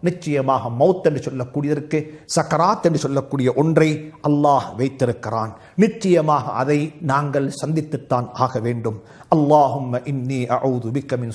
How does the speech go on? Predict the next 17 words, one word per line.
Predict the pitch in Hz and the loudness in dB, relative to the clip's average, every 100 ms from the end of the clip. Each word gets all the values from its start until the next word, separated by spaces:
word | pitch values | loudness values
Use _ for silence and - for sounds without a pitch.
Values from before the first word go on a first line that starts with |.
| - | -10
சக்கராத்தில் | 113 110 131 120 120 101 104 107 | -8 -2 2 2 0 -10 -8 -6
மௌத். | 131 110 - - _ _ _ _ _ _ _ _ _ _ _ _ _ _ - | -6 -6 -12 -20 _ _ _ _ _ _ _ _ _ _ _ _ _ _ 2
அல்லாஹும்ம | 143 143 170 151 147 139 139 | 4 6 6 4 -2 -4 -4
இன்னி | 147 147 151 151 135 | -4 -6 -6 -6 -2
அஊது | 135 147 147 135 | -2 0 -2 -4
பிக்க | 143 151 139 | -6 -4 -6
மின் | 135 123 | -6 -6
சக்கராத்தில் | 123 - 131 147 135 131 127 123 | -8 -4 2 2 2 -2 -8 -4
மௌத்." | 151 151 135 - - _ _ _ _ _ - | -2 -2 -4 -12 -20 _ _ _ _ _ 0
யா | 147 143 | 2 4
அல்லாஹ், | 135 131 143 131 127 - - - _ - 139 | 4 4 4 2 -4 -14 -20 -20 _ -4 0
மரணத்தினுடைய, | 175 175 - 165 135 135 120 - _ _ _ _ _ - | 2 2 -2 -6 -6 -6 -10 -12 _ _ _ _ _ -4
சக்கராத்துடைய | 156 147 160 160 156 143 139 | 0 4 2 2 -2 -2 -2
வேதனையை | 120 147 147 135 131 | 0 0 2 -2 -2
விட்டும் | 123 123 127 117 - _ _ _ - | -6 -6 -8 -8 -16 _ _ _ 0
சோதனையை | 170 208 214 175 156 | 4 6 6 2 0
விட்டும் | 143 147 131 | -4 -4 -6